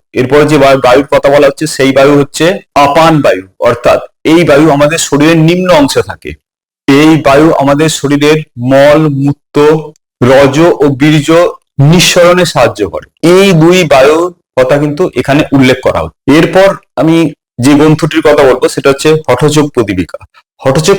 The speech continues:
প্রদীপিকায় প্রাণায়ামের কি ব্যাখ্যা দেওয়া হচ্ছে, এর সাথে আমি একটি বিষয় বলে রাখি। আমরা যখন প্রাণায়াম অভ্যাস করি, তখন সেই প্রাণায়াম যে আমাদের মনকে নিয়ন্ত্রণ করে, সেটি কিন্তু প্রমাণিত। তার কারণ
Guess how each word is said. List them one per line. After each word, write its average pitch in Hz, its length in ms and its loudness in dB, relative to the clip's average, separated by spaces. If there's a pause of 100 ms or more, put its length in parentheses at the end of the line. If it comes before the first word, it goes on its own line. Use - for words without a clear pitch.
প্রদীপিকায় 160 560 0 (640)
প্রাণায়ামের 143 460 0 (320)
কি 175 120 -6
ব্যাখ্যা - 320 -2
দেওয়া 90 220 -2
হচ্ছে, - 260 -14 (340)
এর 139 100 0
সাথে 170 360 -2
আমি 165 120 2
একটি 160 140 -4
বিষয় 147 320 0
বলে 117 180 2
রাখি। 95 260 -2
আমরা 127 180 2
যখন 170 260 0
প্রাণায়াম 151 420 0
অভ্যাস 151 320 -4
করি, 113 280 -4
তখন 139 240 0
সেই 156 240 0
প্রাণায়াম 139 420 0
যে 151 140 0
আমাদের 147 240 2
মনকে 147 460 -4
নিয়ন্ত্রণ 151 500 2
করে, - 220 -2
সেটি 135 260 -4
কিন্তু 147 280 0
প্রমাণিত। 120 500 -2 (220)
তার 151 200 0
কারণ 139 320 0